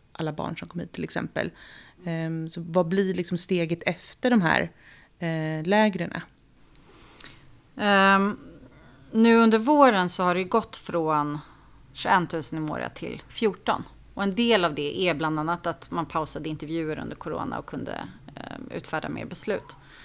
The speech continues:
Speaker 2: Så människor som har fått positiva beslut har då blivit av med de här, eh, geografiska restriktionerna och kunnat ta sig till fastlandet. Men samtidigt som det händer så har man gjort en ändring i,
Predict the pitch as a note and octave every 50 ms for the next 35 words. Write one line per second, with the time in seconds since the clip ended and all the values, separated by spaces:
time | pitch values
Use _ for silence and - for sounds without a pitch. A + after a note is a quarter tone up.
0 | - - - - - - - G3+ G3 G3 G3+ G3+ G#3+ F#3+ G#3 G3 F#3 - - B3
1 | B3 - - - - - C4 - - B3 G#3+ - - E3 D#3+ D#3+ - - - -
2 | D#3+ D3+ D3 - - D#3 D3+ C3+ D3 D3 D3+ - F3 E3+ D#3+ D#3+ D#3 D3+ D3 C#3+
3 | D3 D3 - - - - - - E3+ D#3+ D3 E3+ E3+ F3 D#3+ - - D3 - -
4 | - - D3 - - - - - - F3+ F3 E3+ E3+ - - - - - F3+ E3+
5 | D#3 D3+ D3+ - D3 C#3 - - - - - - D#3 - - - - F#3 F3+ E3
6 | - - - - _ _ - - - - - - - _ - E3+ - - - A3
7 | G3+ F#3+ F3+ - - B3+ A#3+ A#3+ G#3 G3 - - F#3+ F#3+ G3 A3+ A3+ G#3+ G3+ F3+
8 | D#3+ D#3 D3+ D3+ D3 - D#3+ D3+ D3+ D3+ D3+ D3+ D3+ D3+ D3 D3 D3 D3 C3 -
9 | - - - - _ - _ _ - F3+ E3 - - E3+ E3+ - - - - G3
10 | E3+ E3 E3+ D#3+ F#3+ G#3 G3 E3 D#3 D3+ - D#3+ D#3 D3+ D3+ D#3 -